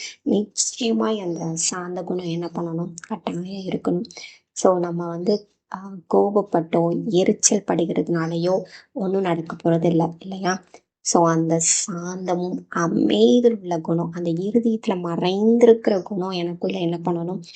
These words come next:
எப்போதும் இருக்கணும் அப்படின்னு சொல்லி நம்ம என்ன பண்ணணும்? தேவனிடத்துல எப்பொழுதும் நம்ம கேட்கிறவர்களா நம்ம இருக்கணும். So,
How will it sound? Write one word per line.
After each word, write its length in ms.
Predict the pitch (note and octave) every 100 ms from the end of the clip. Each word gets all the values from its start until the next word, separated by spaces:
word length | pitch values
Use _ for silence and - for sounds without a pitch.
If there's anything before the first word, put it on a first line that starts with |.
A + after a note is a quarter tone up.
| - -
எப்போதும் 680 | - F#3 - - F#3+ G3 G#3
இருக்கணும் 640 | F3+ F3+ F3+ F#3 F3+ F3
அப்படின்னு 280 | F3 E3+ E3+
சொல்லி 280 | E3+ E3 F3
நம்ம 200 | E3+ D#3+
என்ன 160 | E3 E3
பண்ணணும்? 360 | E3+ E3 E3 E3+ - - -
தேவனிடத்துல 540 | G#3+ F3+ F#3 F3 E3 F3
எப்பொழுதும் 580 | E3+ E3+ E3+ F3 A3+ -
நம்ம 220 | F3 E3+ D#3+
கேட்கிறவர்களா 800 | E3+ E3 E3+ E3+ E3+ E3 E3 E3+
நம்ம 180 | E3 E3
இருக்கணும். 520 | E3+ D#3+ E3 E3 E3+ - - -
So, 220 | - G3